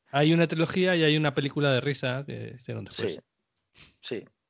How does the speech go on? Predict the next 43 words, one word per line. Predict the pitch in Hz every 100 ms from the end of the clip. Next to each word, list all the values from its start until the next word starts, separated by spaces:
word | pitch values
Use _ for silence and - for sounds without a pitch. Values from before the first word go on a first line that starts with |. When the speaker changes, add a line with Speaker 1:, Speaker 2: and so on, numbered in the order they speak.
| _
Speaker 2:
sí, | -
relacionada | 113 107 110 120 120 110 101 101
con | 104
tema | 107 107 101 101 98 98
de | 98
Indiana | 101 101 90 90
Jones, | 113 - - 104 92
sí. | 101
Speaker 1:
Sí, | - 127 117
sí, | 110 123 -
pues | 110
una, | 113 113
Speaker 2:
Sí, | 107
Speaker 1:
una | 117 127
Speaker 2:
eso, | 110
Speaker 1:
comedia, | 107 104
Speaker 2:
eso | 98
Speaker 1:
sí. | 113 -
Speaker 2:
es |
otra | 120 117 107
cosa | 113 120
increíble. | 117 107 120 110
Yo | 107
no | 107
sé | 113
cómo | 117 117
después | 110 120
de | 110
sacar | 104 107 113 107 - - _
tres | - 117
películas | - 117 113 113 107
como | 117 107
esa, | 113 135 139 - - _ _
mm, | 104 98 95
se | - 107
les | 98
ocurre | 101 - 113
hacer | 113 123 107
la | 98
cuarta | - 131 131 151 185 - - _
y | 110
hacer | 95 123 120
eso. | 127 -